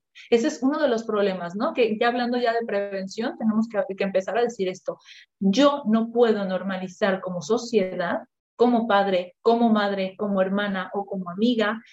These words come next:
el que una persona esté a dieta, el que una persona se la pase haciendo ejercicio, el que una persona dependa de qué come y qué no come para ser feliz, de cuánto pesa para ser feliz, de cuánto ejercicio ha hecho para ser feliz.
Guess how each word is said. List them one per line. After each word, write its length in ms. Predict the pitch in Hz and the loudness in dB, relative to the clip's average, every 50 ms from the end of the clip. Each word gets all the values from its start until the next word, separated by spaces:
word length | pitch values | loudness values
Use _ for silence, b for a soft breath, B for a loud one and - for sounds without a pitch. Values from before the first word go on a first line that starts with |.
| B B - | B B 0
el 220 | 220 208 196 190 | 2 2 2 2
que 200 | - 247 247 - - | 0 -2 -2 0 0
una 340 | 240 240 233 233 220 233 - | 2 2 4 4 2 0 -2
persona 540 | 196 190 190 - - 254 269 285 294 285 - | -4 -6 -6 -4 -2 -2 0 0 -2 -4 -4
esté 320 | 233 208 220 - - 202 | -6 -8 -6 -2 -2 -2
a 60 | 190 | 0
dieta, 500 | 185 190 180 175 175 - 160 170 175 - _ _ b b b b - | 0 -2 -6 -6 -8 -10 -14 -16 -16 -18 _ _ b b b b -2
el 180 | 220 208 202 | 0 0 2
que 120 | - 214 214 | 4 4 4
una 280 | 240 247 247 247 226 | 6 6 4 2 2
persona 600 | 226 208 202 202 - - 285 294 311 311 226 226 226 | 0 -2 -4 -4 -4 -4 -2 0 0 0 -2 -2 -4
se 220 | - - 233 220 | -8 -6 -2 -2
la 180 | 208 196 196 - | -2 -2 -2 -2
pase 380 | 247 262 262 - 311 320 320 - | -2 -2 -2 -2 -6 -10 -8 -8
haciendo 380 | 214 190 - 226 233 226 233 | -8 -6 -2 -2 0 2 2
ejercicio, 840 | 226 233 208 185 190 - - 208 196 202 - - 185 175 170 175 _ _ B B B B - | 0 0 -2 -4 -6 -6 -6 -6 -6 -6 -6 -4 -4 -4 -4 -6 _ _ B B B B -4
el 240 | 226 226 220 202 196 | -2 2 2 4 4
que 100 | 208 214 | 6 6
una 240 | 254 311 359 359 | 6 4 4 2
persona 460 | 330 302 269 - - 294 285 269 247 214 | 2 0 -2 0 -2 0 0 2 2 2
dependa 760 | 202 202 208 - - 294 302 294 269 220 196 175 190 208 - - | 2 0 0 0 0 2 2 4 2 2 2 0 -2 -4 -6 -8
de 280 | 190 180 202 196 196 | -2 -2 -2 -2 -2
qué 220 | 196 285 302 302 - | -4 -6 -6 -4 0
come 400 | - 277 269 247 220 214 185 - | 4 4 4 6 6 4 2 2
y 140 | 214 190 - | -4 -8 -2
qué 140 | - 254 262 | 0 0 2
no 240 | 285 285 277 - | 2 0 0 0
come 400 | - 294 277 277 277 285 - - - | 0 0 2 2 0 -2 -2 -2 -2
para 180 | 226 214 208 | 0 0 0
ser 260 | 214 - 240 226 233 - | 0 -2 -4 -4 -4 -2
feliz, 460 | 220 202 196 180 175 175 - - B B B B B | -2 -2 -2 -2 -4 -6 -10 -16 B B B B B
de 260 | 202 185 185 202 196 | -4 0 0 0 2
cuánto 440 | 196 269 277 285 269 - 277 269 - | 4 2 2 2 4 2 2 2 2
pesa 320 | - 302 311 - - 339 349 - - - | 0 0 0 0 -4 -6 -6 -6 -2 -2
para 180 | 208 220 208 | 0 0 0
ser 260 | 208 - 269 269 262 - | 2 2 2 2 2 0
feliz, 380 | 220 196 190 185 180 180 - - | -4 -4 -4 -6 -8 -10 -10 -6
de 180 | 190 214 214 208 | 2 2 2 4
cuánto 260 | - 269 277 262 311 | 4 2 2 2 0
ejercicio 600 | 294 - 254 226 226 - 269 254 - - 247 233 | 0 0 0 0 0 -2 -4 -4 -2 0 0 2
ha 80 | 233 240 | 4 2
hecho 360 | 262 247 - 320 349 370 - - | 0 0 -2 -4 -4 -4 -2 -2
para 180 | 214 208 202 | -2 -2 -2
ser 260 | 196 - 247 233 233 233 | 0 0 0 0 0 -2
feliz. 460 | 214 190 175 170 175 175 - _ _ | -4 -4 -4 -4 -8 -8 -12 _ _